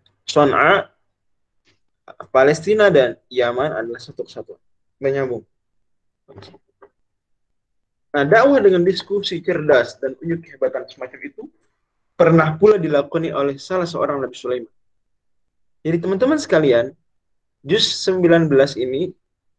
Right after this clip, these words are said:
sebagian di surat Al-Furqan, sebagian di surat Asy-Syu'ara, dan sebagian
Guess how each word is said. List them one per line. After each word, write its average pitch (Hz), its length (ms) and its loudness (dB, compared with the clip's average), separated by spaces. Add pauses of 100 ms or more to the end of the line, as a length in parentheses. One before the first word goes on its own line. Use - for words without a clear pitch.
(180)
sebagian 170 640 2
di 156 160 -2
surat 143 260 -4 (160)
Al-Furqan, 139 720 -4 (540)
sebagian 151 420 2
di 147 80 2
surat 135 320 -2
Asy-Syu'ara, 123 720 -4
dan 165 220 0
sebagian 131 560 -8